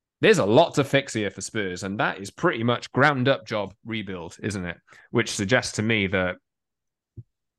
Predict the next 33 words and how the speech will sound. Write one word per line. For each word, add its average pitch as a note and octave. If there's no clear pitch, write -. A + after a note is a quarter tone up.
they C3
are, G#2+
if, -
if C3
they, C3
they C#3
haven't, D#3
I B2
know D3
they D3+
spent B2+
money, C#3
but C#3
they B2+
haven't C3+
indicated B2
that G2+
they G#2
would G2
like G#2+
to G#2
compete A2
with G2+
the A2
likes F#2+
of F2+
Chelsea F#2+
and F#2
the F#2
likes F2+
of F#2
Man G2+
City. F#2+